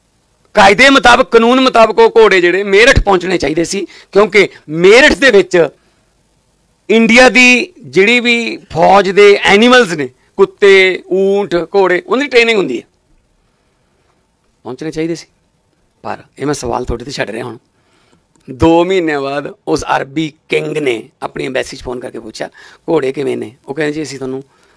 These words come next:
ਦੋ ਘੰਟਿਆਂ ਬਾਅਦ ਦੱਸ ਦਿੰਦੇ ਹਾਂ, ਮੇਰਠ ਜਾ ਕੇ।" ਮੇਰਠ ਗਏ, ਉਹ ਕਹੇ, "ਇੱਥੇ ਤਾਂ ਘੋੜੇ ਆਏ ਹੀ ਨਹੀਂ ਜੀ।" ਉਹਨੇ ਜਾ ਕੇ ਦੱਸਤਾ, "ਜੀ, ਇੱਥੇ ਘੋੜੇ ਨਹੀਂ ਆਏ, ਉਹ ਤਾਂ ਪਰਸਨਲ ਕਿਤੇ ਚਲੇ ਗਏ ਜੀ।"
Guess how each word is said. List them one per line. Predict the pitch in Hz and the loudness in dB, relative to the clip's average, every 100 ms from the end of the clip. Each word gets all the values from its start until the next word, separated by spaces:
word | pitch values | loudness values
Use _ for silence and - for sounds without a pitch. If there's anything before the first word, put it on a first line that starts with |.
| _ | _
ਦੋ | 120 160 | 0 2
ਘੰਟਿਆਂ | 160 160 139 | 2 -4 -6
ਬਾਅਦ | 131 127 | -8 -8
ਦੱਸ | 101 | -10
ਦਿੰਦੇ | 107 127 | -8 -8
ਹਾਂ, | 139 | -6
ਮੇਰਠ | 127 139 | -6 -8
ਜਾ | - 85 | -12 -18
ਕੇ।" | - - _ _ _ - | -20 -20 _ _ _ -12
ਮੇਰਠ | 120 147 151 | -6 -4 -4
ਗਏ, | 120 127 135 _ _ _ _ _ _ | -8 -8 -10 _ _ _ _ _ _
ਉਹ | 123 | -18
ਕਹੇ, | 117 | -8
"ਇੱਥੇ | 147 139 | -8 -8
ਤਾਂ | 127 131 | -10 -8
ਘੋੜੇ | 123 101 | -8 -8
ਆਏ | 95 | -12
ਹੀ | 95 | -14
ਨਹੀਂ | - | -16
ਜੀ।" | 95 165 _ _ _ _ _ _ _ _ | -20 _ _ _ _ _ _ _ _ _
ਉਹਨੇ | 127 139 | -8 -6
ਜਾ | 123 | -6
ਕੇ | 117 | -10
ਦੱਸਤਾ, | 110 104 123 | -16 -16 -14
"ਜੀ, | 120 | -14
ਇੱਥੇ | 123 120 | -14 -8
ਘੋੜੇ | 120 104 | -8 -8
ਨਹੀਂ | 101 95 | -12 -16
ਆਏ, | 98 - _ _ _ _ _ _ _ _ _ _ _ _ _ | -18 -20 _ _ _ _ _ _ _ _ _ _ _ _ _
ਉਹ | 123 | -12
ਤਾਂ | 139 | -10
ਪਰਸਨਲ | - 120 - - 139 131 113 _ _ _ _ _ _ _ _ _ _ _ _ _ _ _ | -8 -8 -8 -8 -8 -8 -12 _ _ _ _ _ _ _ _ _ _ _ _ _ _ _
ਕਿਤੇ | - 117 | -18 -14
ਚਲੇ | 107 90 | -12 -12
ਗਏ | 87 87 | -12 -16
ਜੀ।" | 87 | -20